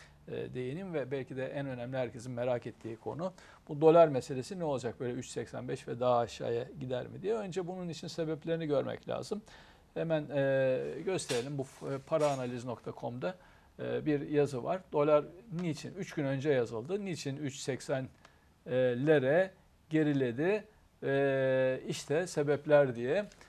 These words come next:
E, nedir sebepler? Aslında, e, o da şu. O zaman işte üç seksen dörde kadar düşmüştü. Şimdi üç seksen altıya çıktı. Oralarda bir yerlerde dolaşıp duruyor. E, ne oldu? Efendim ayın on dördünde para politikası kurulu,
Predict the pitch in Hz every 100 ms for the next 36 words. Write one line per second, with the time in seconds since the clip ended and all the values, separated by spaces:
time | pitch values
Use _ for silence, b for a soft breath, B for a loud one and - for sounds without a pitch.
0 | B - 135 143 185 214 147 - 135 120
1 | 117 151 190 208 214 - 143 123 151 202
2 | - B B B B 139 139 131 - 175
3 | 143 - - 180 220 - - 220 165 147
4 | 170 - 175 160 - 156 - 151 156 151
5 | 160 147 110 107 107 127 - 151 - 135
6 | 139 - 147 135 139 127 120 139 135 -
7 | - - - 170 160 123 107 123 123 123
8 | 113 117 117 151 208 - B B B _
9 | - 202 - 202 - 165 143 135 196 -
10 | B B B - 156 156 208 220 143 113
11 | 214 - - 214 170 190 147 185 208 185
12 | 208 180 139 156 208 - 160 160 151 143
13 | - 139 214 151 139 135